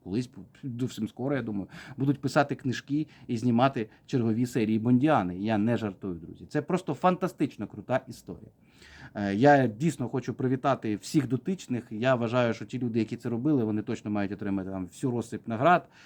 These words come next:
звання героїв і так далі, і тому подібне. Це прям вообще топчик вищого класу.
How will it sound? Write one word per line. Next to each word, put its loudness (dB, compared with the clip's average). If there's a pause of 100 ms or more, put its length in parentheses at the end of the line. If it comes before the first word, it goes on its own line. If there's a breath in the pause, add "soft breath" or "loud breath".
(160 soft breath)
звання 2
героїв 4
і 0
так -8
далі, 0
і -2
тому -6
подібне. -10
Це -2
прям 2
вообще -4 (160)
топчик 0
вищого -2
класу. -14